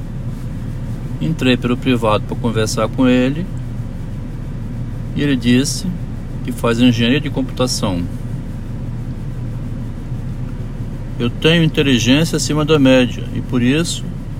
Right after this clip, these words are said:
eu me vi nesse comentário", ele escreveu. Tá? Ele deve ter mesmo uma inteligência acima da média, mas ele tá perdido entre as palavras, porque eu fui tentando direcioná-lo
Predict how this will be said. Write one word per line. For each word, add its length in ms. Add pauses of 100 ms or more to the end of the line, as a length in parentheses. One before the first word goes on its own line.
(140)
eu 180
me 160
vi 220
nesse 400
comentário", 600
ele 100
escreveu. 500 (1900)
Tá? 220 (460)
Ele 180
deve 260
ter 220
mesmo 340
uma 100
inteligência 560
acima 280
da 120
média, 400 (1700)
mas 200
ele 140
tá 200
perdido 480
entre 140
as 100
palavras, 640
porque 320
eu 60
fui 180
tentando 720 (120)
direcioná-lo 880